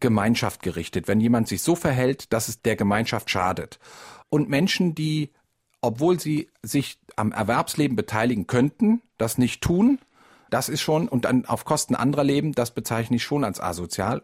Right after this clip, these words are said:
Und wenn Menschen in der Oberschicht dadurch, dass sie von dem, was erwirtschaftet wird, immer mehr für sich abzweigen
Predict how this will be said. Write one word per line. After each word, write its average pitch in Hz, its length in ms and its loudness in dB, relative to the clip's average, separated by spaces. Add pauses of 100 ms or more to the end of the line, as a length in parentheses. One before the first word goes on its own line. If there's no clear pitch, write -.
Und 123 220 2
wenn 120 160 6
Menschen 131 480 2 (300)
in 117 120 2
der 104 140 4
Oberschicht 165 680 0 (460)
dadurch, 147 440 2
dass 127 180 0
sie 123 120 2
von 101 260 0
dem, 156 200 2
was 131 140 -2
erwirtschaftet 127 680 -2
wird, 117 200 -2
immer 175 220 6
mehr 151 300 6
für 123 180 0
sich - 280 -2
abzweigen 101 760 0